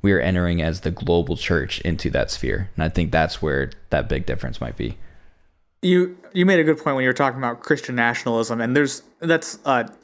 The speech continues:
Speaker 2: you know, a, a, a, I don't, what do you call it? A politically charged, well, of course it's politically charged. It's a, it's a favorite word among the media right
Speaker 1: Yeah.
Speaker 2: now. And, and
Speaker 1: Mm-hmm.
Speaker 2: basically saying that if you believe in Christian values, you're a Christian nationalist. And that's just simply not true by definition.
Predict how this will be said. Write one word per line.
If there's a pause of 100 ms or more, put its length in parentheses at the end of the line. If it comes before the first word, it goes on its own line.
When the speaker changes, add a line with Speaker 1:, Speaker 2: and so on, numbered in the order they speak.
Speaker 2:
you
know,
a,
a, (220)
a, (560)
I
don't, (260)
what
do
you
call
it?
A (960)
politically
charged, (420)
well,
of
course
it's
politically
charged.
It's
a, (140)
it's
a
favorite
word
among
the
media
right
Speaker 1:
Yeah.
Speaker 2:
now. (300)
And,
and
Speaker 1:
Mm-hmm.
Speaker 2:
basically
saying
that
if
you
believe
in
Christian
values,
you're
a
Christian
nationalist.
And
that's
just
simply
not
true
by
definition.